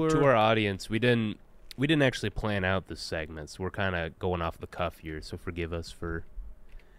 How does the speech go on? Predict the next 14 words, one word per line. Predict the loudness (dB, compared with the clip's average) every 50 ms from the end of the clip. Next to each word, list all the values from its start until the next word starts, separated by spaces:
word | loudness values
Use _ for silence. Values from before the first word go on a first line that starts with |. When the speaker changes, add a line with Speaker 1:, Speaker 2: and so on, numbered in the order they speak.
| -16 -8
Speaker 2:
Why | -6 -4 -2
did | -2 -2
Speaker 1:
kinda | 0 0 -2
Speaker 2:
you | -2
say | -2 -2 -2 0
Speaker 1:
jumping | 0 -2 -4 -4
Speaker 2:
that? | -6 -8
I | -8
think | -8 -8 -8 -8 -8
it's, | -10 -12 -12 -14
uh, | -14 -16 -16 -14 -12 -12 -10 -10 -12 -14 -16 -14 -10
ridiculously | -10 -10 -6 -4 -2 -2 -2 -2 -6 -8 -8 -10 -12
obvious. | -8 -8 -6 -6 -6 -8 -10 -10 -10 -12 -12 -14 -14 -14 -14 -10 -8 -4 -2
<laughs> | -2